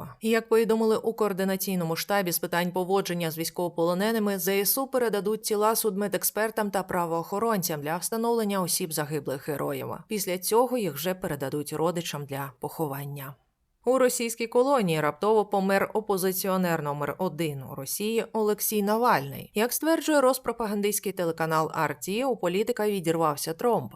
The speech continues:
Нібито після прогулянки Навальний відчув себе погано, практично одразу знепритомнів, а реанімаційні заходи не дали позитивних результатів. Політику, який відбував дев'ятнадцятирічний термін за статтею про екстремізм,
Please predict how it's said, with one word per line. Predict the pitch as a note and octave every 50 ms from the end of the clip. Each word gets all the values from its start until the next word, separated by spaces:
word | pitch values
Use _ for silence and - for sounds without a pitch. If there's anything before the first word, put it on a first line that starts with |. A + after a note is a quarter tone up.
| - -
Нібито | A3+ A#3+ D4 D#4+ D4+ E4 E4 - D#4+ D#4
після | D#4 - A3+ A3 - - G3 G3
прогулянки | G3 G3 F#3+ E3 F#3 A3+ B3+ C4 C4+ C4 B3 B3 A3+
Навальний | G#3+ F#3+ E3 E3+ F3+ F#3+ F#3+ F#3+ F#3 E3
відчув | D#3+ E3+ E3+ - F#3+ F3 E3+
себе | - F3 E3 E3+
погано, | E3 - G#3 G#3 F#3+ - G#3 G3+ G#3 G#3+ A#3 B3 B3 B3
практично | - D#3 D3 - - D#3 D3+ - - D#3 E3
одразу | E3+ E3 G3+ G3+ F#3+ E3 F3+ F3
знепритомнів, | F3 F3+ F#3+ G3 G3 G3 F#3+ F#3+ - A3 A#3+ B3+ C4 C4 C4 C4+ C4+ -
а | - A#3 A#3 A#3
реанімаційні | A3+ G#3 G3 F#3+ F#3 F3+ F3 E3+ E3+ - E3 D#3+ E3 E3
заходи | D#3+ F3 G#3 A#3 A#3+ - B3+ A3 A3+
не | A3 A3 A#3 A#3+
дали | G#3+ G#3+ G#3 G3 G#3+ A#3+ A#3+
позитивних | - B3 G#3 F#3+ F#3+ F#3+ F#3 D3 C#3 C#3 C#3+ C#3+ -
результатів. | - E3 D#3+ F3 F#3 F#3 - G3+ E3 - - - E2 D#2 C#2 - - -
Політику, | B3+ C4 C4+ D#4 D#4+ D#4+ D4+ - C#4
який | C4 B3 A#3+ - A#3 A3+
відбував | G#3 G#3+ G3+ F3+ F#3+ G#3 G#3+ A3 A3 G3
дев'ятнадцятирічний | E3+ G#3 A3 G#3+ A3+ A3+ A3 G#3 G3+ F#3 D#3+ - E3 D#3+ F3 E3 D#3+ D3 D3 - - D3 C#3
термін | - F3 F3 F3 E3 D#3 C#3+ D3
за | D3 D#3 D3
статтею | - - D#3 D#3 - E3 D3 C#3+ C#3
про | - - F3 D#3+ D3+
екстремізм, | D3 C#3+ - - - - D3+ D#3 D#3+ E3+ G3+ A3+ A3 A#3 A#3+